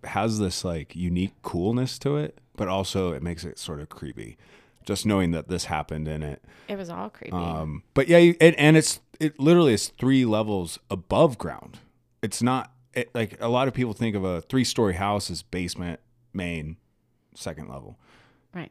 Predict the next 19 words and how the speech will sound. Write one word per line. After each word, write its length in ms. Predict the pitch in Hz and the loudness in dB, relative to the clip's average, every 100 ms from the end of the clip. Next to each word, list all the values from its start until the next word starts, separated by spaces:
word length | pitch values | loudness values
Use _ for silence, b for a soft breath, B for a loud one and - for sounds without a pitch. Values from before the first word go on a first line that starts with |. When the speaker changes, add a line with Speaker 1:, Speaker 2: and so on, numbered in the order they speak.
| _ | _
Speaker 1:
No, 100 | 58 | -16
this 200 | 62 87 | -12 -12
is 140 | 78 - | -12 -12
three. 360 | 80 82 69 64 - | -8 -8 -8 -14 -10
It, 180 | 104 107 - | -10 -10 -8
it's 300 | 104 135 - | -4 -4 -4
big. 400 | - 214 190 104 _ - | -2 0 -2 -6 _ -10
It's 200 | 107 - | -10 -6
giant. 340 | 131 139 107 | -2 -2 -2
And 160 | 107 127 | 0 0
it 120 | 117 | 2
gives 220 | 143 147 | 4 6
Speaker 2:
I 20 | 170 | 10
Speaker 1:
you 120 | 165 | 10
a 40 | |
different 320 | 139 135 147 | 8 6 4
perspective 520 | 127 117 127 120 120 104 | -2 -2 -2 -2 -4 0
of 240 | 107 98 | 0 0
how 560 | 113 127 131 135 135 | -4 0 4 4 4